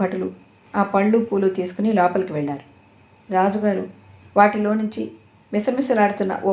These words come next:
పండును తీసుకుని కత్తితో రెండు ముక్కలు చేశారు. వాటి మధ్యలో ఆయనకు ఎర్రటి క్రిమి ఒకటి కనిపించింది. చేతితో దాన్ని తీసేయబోయారు. వెంటనే అది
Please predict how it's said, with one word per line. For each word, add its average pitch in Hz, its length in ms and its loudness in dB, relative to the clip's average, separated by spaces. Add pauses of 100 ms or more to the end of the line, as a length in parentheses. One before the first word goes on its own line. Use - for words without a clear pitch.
(100)
పండును 208 360 2
తీసుకుని 190 360 -6 (520)
కత్తితో 220 360 0 (100)
రెండు 190 220 2
ముక్కలు 185 320 -2
చేశారు. 160 340 -8 (600)
వాటి 208 180 2 (100)
మధ్యలో 220 300 0 (100)
ఆయనకు 180 320 -6 (480)
ఎర్రటి 226 360 6 (100)
క్రిమి 208 320 0
ఒకటి - 240 -4
కనిపించింది. 151 520 -8 (720)
చేతితో 262 340 2 (100)
దాన్ని 220 280 0
తీసేయబోయారు. 208 640 0 (480)
వెంటనే 226 440 2
అది 220 140 -2